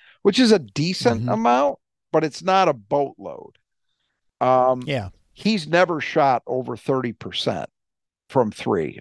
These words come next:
Speaker 1: on his career. So I'm a little bit skeptical that he's all of a sudden become a forty percent plus guy. That can happen,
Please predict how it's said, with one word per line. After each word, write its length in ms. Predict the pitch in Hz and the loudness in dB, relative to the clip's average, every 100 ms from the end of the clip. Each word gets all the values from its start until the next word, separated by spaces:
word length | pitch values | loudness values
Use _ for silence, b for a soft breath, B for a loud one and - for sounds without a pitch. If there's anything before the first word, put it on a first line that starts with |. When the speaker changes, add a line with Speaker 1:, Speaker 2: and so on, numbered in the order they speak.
| - | 2
Speaker 1:
on 180 | 113 107 | 4 4
his 180 | 101 | 2
career. 520 | - 104 92 95 - - B B B B | 0 0 0 -2 -4 -10 B B B B
So 200 | - 151 | 2 4
I'm 120 | 143 143 | 6 6
a 60 | |
little 360 | 151 175 196 190 | 8 8 6 4
bit 240 | 165 143 | 2 0
skeptical 760 | - 170 147 - 131 127 117 110 | 0 2 2 2 -10 -6 -4 -4
that 120 | 107 | -4
he's 200 | 127 113 | -4 2
all 200 | 127 123 | 4 2
of 60 | 104 | 0
a 60 | |
sudden 340 | - 127 107 107 | -2 -2 -2 -6
become 240 | - 113 | -8 -8
a 80 | 107 | -6
forty 300 | - 113 101 | -4 -4 -4
percent 340 | - - 110 - | -8 -6 -6 -4
plus 240 | 113 104 | -4 -2
guy. 240 | - 92 95 | -2 -2 2
That 180 | 160 | 0
can 120 | - 175 | 0 0
happen, 580 | 139 147 - 180 175 | 2 2 0 -4 -6